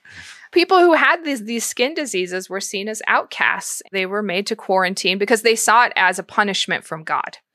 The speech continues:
Speaker 2: People were definitely wanted to stay away from those who had leprosy. Naaman's wife has this servant, sh-, and it says she's a captive Israelite. So somebody they had actually captured in war.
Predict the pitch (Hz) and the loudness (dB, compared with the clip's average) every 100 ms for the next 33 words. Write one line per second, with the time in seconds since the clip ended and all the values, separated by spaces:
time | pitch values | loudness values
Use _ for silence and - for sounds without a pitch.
0 | _ - 202 196 180 170 175 160 160 175 | _ -6 -6 0 0 2 2 0 2 -2
1 | - 180 170 160 160 - - - 165 156 | 0 -4 -2 -4 -4 -8 -6 0 0 2
2 | 151 143 165 - 98 131 _ 185 170 156 | 0 0 -2 -6 -8 -10 _ -2 -2 -2
3 | - - - 156 156 - - - - - | -6 -6 -2 -2 -4 -10 -10 -10 -10 -12
4 | 143 160 _ _ _ _ _ - 226 269 | -14 -18 _ _ _ _ _ -4 0 2
5 | 381 381 254 214 156 165 247 - - - | 0 -2 2 4 4 2 -2 -10 -14 -2
6 | 233 233 254 240 - 208 165 156 180 - | 0 0 0 0 0 0 -2 -4 -8 -10
7 | - _ - - 208 202 - 269 - 254 | -18 _ -12 -6 -4 -2 0 0 0 -2
8 | 190 - - 277 - 262 - 285 - 226 | -4 -4 -2 -2 -2 -4 -2 -2 -2 -4
9 | - - - - 208 - 302 339 240 180 | -2 -8 -8 -6 -4 -4 -6 -2 -2 0
10 | 196 175 185 - 208 - 185 - - 220 | 0 2 0 0 -2 0 0 0 -2 -2
11 | 208 175 165 147 170 - | -4 -6 -8 -4 -2 -2